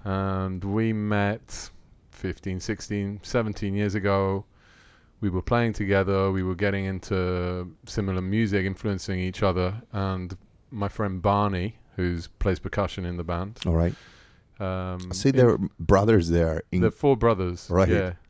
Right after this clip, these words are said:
Speaker 1: So Barney's the youngest.
Speaker 2: Okay.
Speaker 1: And, uh, he introduced me to Gnawa music. I'd never heard it before.
Speaker 2: Right.
Speaker 1: I just remember it was the early days of Spotify.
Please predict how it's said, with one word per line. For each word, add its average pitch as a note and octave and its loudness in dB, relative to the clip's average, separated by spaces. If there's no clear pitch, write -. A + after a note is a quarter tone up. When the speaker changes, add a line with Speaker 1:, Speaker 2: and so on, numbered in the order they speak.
Speaker 1:
So A2+ -4
Barney's A#2+ 0
the G2+ 0
youngest. F#2 -4
Speaker 2:
Okay. D#2+ 0
Speaker 1:
And, F#2 -4
uh, F2+ -4
he C3 2
introduced G#2 -2
me G2+ -4
to G2 0
Gnawa G2 -2
music. E2+ -8
I'd F#2+ -8
never F#2+ -4
heard F#2 -2
it F2 -10
before. D#2+ -10
Speaker 2:
Right. D#2+ 2
Speaker 1:
I F2+ -2
just F2+ -8
remember F2 -6
it F#2+ -8
was E2+ -8
the F#2 -4
early F#2 -4
days F2+ -4
of E2+ -8
Spotify. E2+ -8